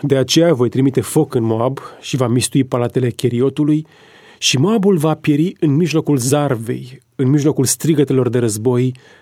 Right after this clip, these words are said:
și sunetului trâmbiței. Voi nimici cu desăvârșire pe judecător în mijlocul lui și voi ucide pe toate căpetenile lui împreună cu el, zice Domnul." Așa vorbește Domnul,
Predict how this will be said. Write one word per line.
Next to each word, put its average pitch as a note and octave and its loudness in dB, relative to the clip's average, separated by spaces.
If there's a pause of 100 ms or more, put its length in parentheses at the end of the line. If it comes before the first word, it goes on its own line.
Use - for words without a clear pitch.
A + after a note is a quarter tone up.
și - -8
sunetului A2+ 0 (360)
trâmbiței. A2 -4 (560)
Voi B2 -2
nimici B2 0
cu - -2
desăvârșire B2+ 0
pe C3 0
judecător B2+ 0
în C3 -2
mijlocul B2 -2
lui D3+ 2 (420)
și - -6
voi C#3 4
ucide D#3+ 2
pe D3 0
toate F#3+ 0
căpetenile D3+ 2
lui D3+ 4
împreună C#3 2
cu B2+ -2
el, C3+ 2 (220)
zice A#2+ -2 (180)
Domnul." G#2+ -6 (1900)
Așa - 0
vorbește A#3+ 2
Domnul, D3+ 0